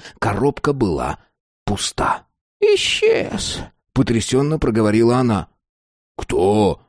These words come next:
Миссис Холланд?» «Рубин! Лопоухая ты жаба!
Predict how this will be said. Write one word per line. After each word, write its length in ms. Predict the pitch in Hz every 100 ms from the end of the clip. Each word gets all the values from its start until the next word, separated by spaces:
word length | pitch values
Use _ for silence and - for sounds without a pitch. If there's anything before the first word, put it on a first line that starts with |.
| _ 95
Миссис 640 | 95 107 117 - 113 98
Холланд?» 640 | - 110 92 65 55 - - _ _ _
«Рубин! 880 | - 311 277 - 285 262 233 262 277 _ _ _ _ -
Лопоухая 640 | 269 208 226 - - 277
ты 120 | 277
жаба! 500 | 254 240 214 - 269